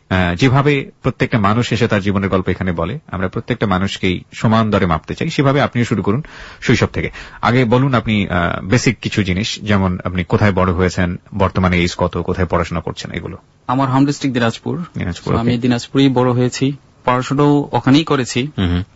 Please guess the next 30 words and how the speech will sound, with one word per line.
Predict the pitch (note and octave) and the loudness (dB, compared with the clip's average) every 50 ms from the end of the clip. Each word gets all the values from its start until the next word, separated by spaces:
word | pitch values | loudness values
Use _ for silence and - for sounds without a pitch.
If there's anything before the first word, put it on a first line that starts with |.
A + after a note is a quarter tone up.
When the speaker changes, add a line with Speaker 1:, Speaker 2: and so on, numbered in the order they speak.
| _ _ - | _ _ -4
Speaker 2:
এজ | - A#2+ A#2+ A#2 A2+ - - - - - _ _ _ _ _ _ _ _ _ _ - | -2 0 0 0 -4 -8 -14 -18 -20 -20 _ _ _ _ _ _ _ _ _ _ -2
টোয়েন্টি | - C#3 C#3 C3 | 2 2 2 2
ফাইভ। | - B2 A#2 A#2 A#2+ _ _ _ _ - | 2 0 0 0 -2 _ _ _ _ 2
Speaker 1:
টোয়েন্টি | D3+ D3+ E3+ F3 E3 - F3+ | 2 4 4 4 2 0 0
ফাইভ | - E3 D3+ E3 E3+ D#3+ - | 0 0 0 0 -2 -4 -2
এজ | B2+ B2+ C3+ D3 F3 E3 | 0 2 2 2 0 -2
সানি | - - - - C3 B2+ C3 C3+ C#3+ D#3 F3 F3 | -4 -8 -4 0 2 2 2 2 2 0 0 -2
দিনাজপুরে | - G#2 A#2+ A#2+ B2 - - - - C3 C3 | -2 0 2 2 2 0 0 0 2 2 4
বড় | A2 A2 G#2+ A2 G#2+ | 4 4 4 4 2
হয়েছে | G2+ G#2+ G#2 - - D3 F3+ F#3+ - - | 2 2 0 0 0 -2 -2 -2 -4 -6
এবং | F#2+ F2 F#2 F#2 | -6 -4 -2 -2
দিনাজপুরেই | F2+ G2 G#2+ G#2+ - B2+ C#3 D#3 | 0 0 0 0 2 2 2 4
পড়াশোনা | C3 G#2+ G2 F#2+ - G2 F#2+ | 4 2 2 0 0 -2 -2
করেছে। | E2+ F#2 E2+ F2 - - F3+ - - - - - - - _ - | 0 0 -2 0 0 -2 -4 -4 -6 -18 -20 -20 -20 -14 _ -2
আপনি | A2 G#2+ - C3+ A2+ | -2 0 2 2 2
বর্তমানে | G2+ A#2+ A#2 - D#3 D3 D3 C#3 | 4 2 2 2 2 0 2 2
থাকছেন | - B2 - - G2+ F2 | 0 0 0 0 -4 -6
কোথায়? | D#2+ D#2 - - - _ _ _ _ - - _ _ _ _ - | -6 -8 -12 -12 -16 _ _ _ _ -20 -20 _ _ _ _ -12
Speaker 2:
আহ, | - A#2 - - | -10 -8 -6 -6
উত্তরায়। | C#3 - - B2+ A2 G#2+ G#2+ A2 - - | -6 -4 -2 -2 -2 -2 -4 -6 -4 -2
Speaker 1:
উত্তরাতে | A#2 G#2+ - B2+ G#2 F#2+ F#2+ | 0 2 2 4 2 2 0
থাকছেন। | - F2 E2+ - - - - - - - - - - - - _ _ - | -2 -4 -6 -6 -8 -10 -10 -12 -14 -20 -20 -20 -20 -20 -20 _ _ -6
সানির | - - D3+ D3+ F3 F#3 D3+ | 0 2 2 4 4 2 2
জীবনের | B2 D3 C#3 C#3+ C#3 B2 | 2 2 2 2 2 2
গল্প | B2 A#2 G2+ F2 | 2 2 2 2
আজকে | G#2+ G2+ - - G#2+ | 0 0 0 -2 -2
আমরা | F#2 F#2+ F2+ | -2 -2 -2
এখানে | E2 F#2 E2+ | -2 -4 -4
উপস্থাপন | D#2+ F#2 F2 - F#2 E2 F2+ E2 | -4 -6 -6 -6 -6 -6 -6 -8
করছি | - - D#2 - - - | -10 -12 -12 -10 -10 -12